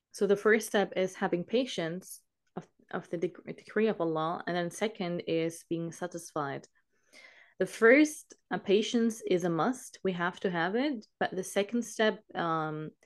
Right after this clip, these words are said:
being satisfied of, um,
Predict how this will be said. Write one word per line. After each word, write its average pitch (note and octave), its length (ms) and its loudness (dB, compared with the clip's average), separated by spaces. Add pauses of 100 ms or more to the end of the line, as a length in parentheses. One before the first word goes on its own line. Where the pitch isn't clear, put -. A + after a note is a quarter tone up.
(640)
being F3 220 2
satisfied F#3+ 840 -2
of, D#3+ 240 -2 (500)
um, D#3 600 -4